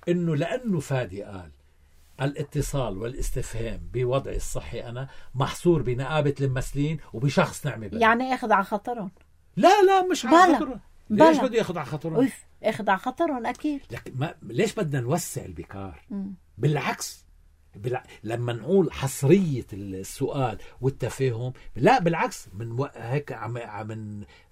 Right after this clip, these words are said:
Speaker 1: مشان شو لنوسع؟ ما بس توسع القصة بتصير هداك،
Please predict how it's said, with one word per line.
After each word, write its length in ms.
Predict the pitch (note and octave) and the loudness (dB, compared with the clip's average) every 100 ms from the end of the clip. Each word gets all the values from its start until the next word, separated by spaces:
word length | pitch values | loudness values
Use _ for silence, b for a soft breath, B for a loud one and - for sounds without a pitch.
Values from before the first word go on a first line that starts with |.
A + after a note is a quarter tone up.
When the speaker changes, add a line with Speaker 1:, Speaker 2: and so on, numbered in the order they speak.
| _ - | _ -14
Speaker 1:
مشان 400 | A2 A2+ G3+ A3 | -12 0 2 4
شو 200 | - C#4+ | 4 2
لنوسع؟ 520 | G#3+ D#3+ D3+ - A2 - b b b | 2 0 -2 -4 -12 -14 b b b
ما 100 | - | -8
بس 200 | G2 G3 | 0 0
توسع 520 | G#3 - F#3 - A#2+ C3 | 0 0 0 0 -4 -6
القصة 540 | - C3+ - A2 A2+ b - | -4 -8 -10 -14 -14 b -18
بتصير 360 | A2+ - E3+ B B - | -8 2 2 B B -4
هداك، 380 | C3 E3+ G#3+ | 4 4 4